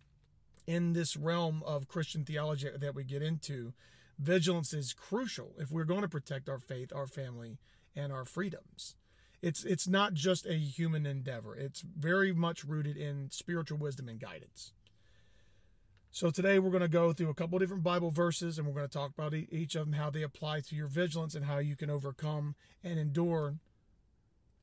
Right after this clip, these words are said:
anything that comes your way. All right. First one,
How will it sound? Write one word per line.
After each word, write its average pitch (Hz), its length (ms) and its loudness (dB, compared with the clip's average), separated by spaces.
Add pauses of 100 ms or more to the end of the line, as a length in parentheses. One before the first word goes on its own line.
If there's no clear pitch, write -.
anything 165 320 4
that 147 100 -2
comes 143 240 0
your 135 120 -2
way. 127 260 -6 (960)
All 110 100 -8
right. 113 220 -8 (2250)
First 196 300 6
one, 139 340 -4